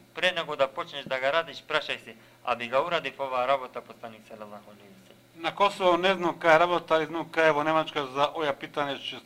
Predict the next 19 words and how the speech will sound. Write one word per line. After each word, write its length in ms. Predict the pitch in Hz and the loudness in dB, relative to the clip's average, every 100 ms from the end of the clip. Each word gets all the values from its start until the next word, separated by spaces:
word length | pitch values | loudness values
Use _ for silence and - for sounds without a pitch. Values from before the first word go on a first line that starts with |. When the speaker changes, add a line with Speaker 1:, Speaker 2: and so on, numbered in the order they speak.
| - _ _ | -20 _ _
Speaker 2:
прашам 360 | 151 147 139 131 | -4 -4 -4 -10
сега. 340 | - 117 95 - _ _ _ _ _ _ _ _ - - | -8 -8 -8 -16 _ _ _ _ _ _ _ _ -20 -12
Например, 680 | 156 156 196 208 202 185 180 - | 0 0 0 0 4 4 4 -6
дечко 640 | 135 196 190 - 175 160 - _ _ _ _ _ _ _ _ _ - - - - - | -6 -4 -4 -4 -2 -4 -8 _ _ _ _ _ _ _ _ _ -20 -20 -20 -20 -2
превише 420 | 202 190 - 156 | 0 2 -2 -4
школа 280 | - 170 147 | -4 -2 -2
му 140 | 139 | -2
иде, 280 | 170 175 165 | -2 -2 -4
врло 240 | 156 165 | -2 -2
интелигентен, 840 | 151 - 139 127 180 175 180 165 156 - - _ _ _ _ _ _ _ | -4 -6 -8 -4 -4 -4 -4 -6 -6 -20 -20 _ _ _ _ _ _ _
и 160 | 151 160 | -4 0
он 200 | 196 190 | 2 4
заврши 460 | 165 202 202 - 160 | 8 8 8 0 -4
факултет, 640 | - 196 208 196 196 190 - - _ _ - - - _ _ _ _ _ _ _ _ _ _ _ _ - | 4 4 4 -2 -2 -2 -8 -20 _ _ -20 -20 -20 _ _ _ _ _ _ _ _ _ _ _ _ -4
и 100 | 156 | 2
он 160 | 180 | 2
влиза 440 | 175 190 185 185 165 | 2 -4 4 6 6
во 420 | 165 170 - - - - _ - | 8 8 8 0 -20 -20 _ 10
парламент, 680 | 175 165 156 143 131 127 | 12 12 8 4 0 -10